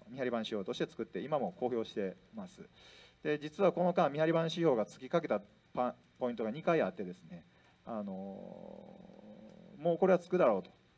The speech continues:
いう三日連続で四日目でギリギリつからなかったっていうことが一回あって、その後また三日連続あって、四日目がギリギリつかなかったのが先週の日曜日で、実はもうそれつくだろうと準備はしておったんですが、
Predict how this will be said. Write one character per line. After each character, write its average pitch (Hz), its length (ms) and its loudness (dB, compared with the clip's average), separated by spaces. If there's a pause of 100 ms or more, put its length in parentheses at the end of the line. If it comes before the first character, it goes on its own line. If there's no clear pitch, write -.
(680)
い 147 100 -4
う 143 300 0 (300)
三 170 140 -8
日 170 140 0
連 165 140 -2
続 170 180 -4
で 175 100 -2
四 180 120 6
日 185 140 2
目 180 100 2
で 185 180 2
ギ 123 120 -8
リ 120 80 -8
ギ 123 80 -8
リ 131 80 -4
つ - 80 -20
か 110 80 -6
ら 101 60 -4
な 101 80 -6
か 95 80 -8
っ 87 100 -10
た 95 60 -10
っ 87 40 -12
て - 100 -10
い - 20 -4
う - 20 -12
こ 104 60 -8
と 87 40 -6
が 87 60 -6
一 92 120 -10
回 87 140 -4
あ - 20 -8
っ - 40 -14
て、 82 280 -12 (100)
そ 160 100 -8
の 175 80 0
後 170 80 -2
ま 185 100 2
た 123 80 -2
三 147 100 -10
日 - 140 0
連 156 140 0
続 143 240 -2
あ 120 40 0
っ 117 40 -4
て、 123 300 -4 (340)
四 147 160 -2
日 151 160 -2
目 135 120 -4
が 139 120 -2
ギ 127 120 -6
リ 135 80 -4
ギ 147 60 -6
リ 143 80 -4
つ - 60 -20
か - 120 -4
な 156 80 -2
か 175 80 2
っ 175 80 -4
た 196 100 0
の 202 60 0
が 180 100 2
先 131 200 -2
週 131 120 -6
の 101 100 -2
日 110 240 -6
曜 98 80 2
日 87 100 -6
で、 95 240 -6 (280)
実 - 140 -4
は 175 60 2
も 170 80 0
う - 20 0
そ 165 100 0
れ 151 60 -2
つ - 100 -20
く 214 100 -2
だ 214 60 4
ろ 135 80 6
う 120 40 -4
と 110 80 -8
準 156 180 -2
備 120 100 0
は - 40 -8
し - 40 -12
て 120 80 -4
お - 20 0
っ 117 40 -4
た 110 100 -8
ん 95 60 -6
で 90 80 -10
す 104 120 -20
が、 101 200 -6